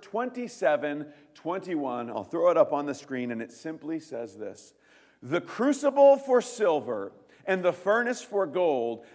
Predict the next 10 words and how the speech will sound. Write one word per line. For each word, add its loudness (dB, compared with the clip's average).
but -6
people -6
are -4
tested -10
by -4
their -6
praise." -16
Say -14
that -4
again. -6